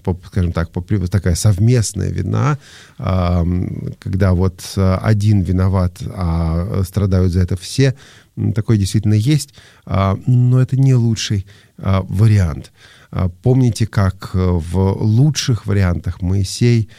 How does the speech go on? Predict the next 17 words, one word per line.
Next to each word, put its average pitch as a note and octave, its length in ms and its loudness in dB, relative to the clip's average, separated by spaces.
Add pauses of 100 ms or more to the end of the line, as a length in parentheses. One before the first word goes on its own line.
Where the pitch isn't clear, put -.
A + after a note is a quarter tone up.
(340)
ам, F2+ 440 0
говорит G#2 420 0
о F#2 40 0
том, G2+ 180 -2
что, G2 100 -4
и G2 140 -4
не F#2+ 140 2
только A#2+ 260 0
Моисей, G2 380 2
а D#2 40 -2
мы G2+ 140 0
недавно G2 440 0
читали, E2+ 340 -4
кстати, - 280 -6
в D2+ 120 -6
Эздре, F#2+ 340 0
Неемии, F2 500 0